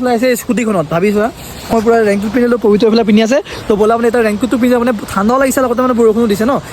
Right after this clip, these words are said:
ঠাণ্ডাত মানে আৰু এটা কথা, ঠাণ্ডাত বৰষুণ দিলে বেছি দিগদাৰ মানে, এনেই ঠাণ্ডা লাগে, তাতে আৰু বৰষুণত তিতি গ'ল ন, ঠাণ্ডাটো বেছি হৈ যায় মানে। আৰু তোমালোকো যদি আহা ন, ৰেইনকোট লৈ আহিবা। ৰেইনকোটটো একদম ইমাৰ্জেঞ্চি লাগে কিন্তু ইয়াত দেই, সেইটো একদম সঁচা কথা। আৰু আমাৰ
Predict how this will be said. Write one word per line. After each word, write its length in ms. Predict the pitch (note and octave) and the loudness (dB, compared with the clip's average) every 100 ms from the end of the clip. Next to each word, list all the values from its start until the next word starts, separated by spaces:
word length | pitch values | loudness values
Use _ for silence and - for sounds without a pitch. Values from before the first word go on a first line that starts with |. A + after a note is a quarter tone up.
| - - | -14 -6
ঠাণ্ডাত 260 | G#3+ B3 A3 - - | -2 -2 -4 -12 -6
মানে 120 | A#3+ B3+ | -2 0
আৰু 60 | B3+ | 0
এটা 100 | G3 | 0
কথা, 120 | A3 B3+ C#4+ - | 0 -2 -2 -4
ঠাণ্ডাত 320 | A#3+ A#3 C4+ G#3 G3 | -2 0 -2 -4 0
বৰষুণ 260 | A3+ A#3 C4 | 2 2 2
দিলে 120 | B3+ C4+ | 2 2
বেছি 140 | A#3 C#4 A3 F3 | 0 0 -2 -2
দিগদাৰ 240 | F3+ D#3+ D#3+ | -2 0 0
মানে, 100 | E3 F3 | 0 0
এনেই 120 | A#3 | 0
ঠাণ্ডা 160 | A#3 A#3+ A#3+ | 0 0 0
লাগে, 140 | A#3+ B3+ - - | 0 -2 -4 -4
তাতে 140 | F#3+ A3 | 0 0
আৰু 60 | G#3+ | 2
বৰষুণত 280 | G3+ G3+ A3+ A3+ | 2 2 0 -2
তিতি 140 | G#3 | 0
গ'ল 120 | A#3 A#3+ | 0 0
ন, 20 | A#3+ | -2
ঠাণ্ডাটো 220 | G3+ G3+ A3+ G3 | -2 -2 0 0
বেছি 120 | G#3+ A3 | 0 0
হৈ 60 | F#3+ | 0
যায় 100 | D3 | -2
মানে। 100 | C#3 C#3 - - - G#3 | -4 -8 -10 -12 -6 -4
আৰু 60 | A3+ | -2
তোমালোকো 260 | A#3 A#3+ B3+ | -2 0 0
যদি 100 | C4 C4 | 0 0
আহা 80 | B3 | 0
ন, 20 | C#4+ | 0
ৰেইনকোট 240 | A3+ G3+ A3+ | -2 -2 0
লৈ 60 | G#3 | 0
আহিবা। 160 | E3+ C#3+ D#3+ | 0 -2 -2
ৰেইনকোটটো 360 | F3 - - C#4 | -2 -2 0 0
একদম 160 | B3 B3 - - - | 0 -6 -8 -10 -2
ইমাৰ্জেঞ্চি 380 | F#3+ A3 G#3 G3 G3+ | 0 2 0 0 0
লাগে 140 | F3 E3 | 0 0
কিন্তু 140 | D3+ | 0
ইয়াত 100 | D3 E3+ | 0 0
দেই, 80 | F#3+ | -2
সেইটো 140 | E3+ F#3 | -2 -2
একদম 140 | F#3+ F#3 | -2 -4
সঁচা 160 | F3 F3+ | -2 -2
কথা। 140 | G3+ C#4+ | -2 -2
আৰু 100 | G3 A3+ | -2 0
আমাৰ 140 | G#3+ | 0